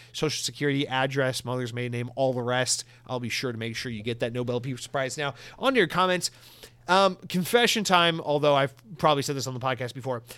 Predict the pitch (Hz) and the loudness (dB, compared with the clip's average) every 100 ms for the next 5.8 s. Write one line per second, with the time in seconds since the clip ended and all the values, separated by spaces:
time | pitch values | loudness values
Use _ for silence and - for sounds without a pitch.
0 | - _ _ _ - 233 311 - 233 - | -20 _ _ _ -2 2 2 4 4 4
1 | 208 196 180 160 160 160 139 127 - 120 | 4 2 0 -2 0 0 -2 -4 -6 -8
2 | 117 - 143 - _ - 127 - 147 160 | -8 -8 -8 -10 _ -6 -6 -2 -2 2
3 | 151 - - 165 180 170 156 135 151 127 | 2 2 0 2 2 2 -2 -2 -6 -6
4 | 110 160 208 208 185 160 139 143 160 151 | -2 0 0 0 -2 0 -2 -4 -6 -10
5 | 135 117 110 117 120 - 156 - | -10 -10 -10 -10 -10 -6 -8 -8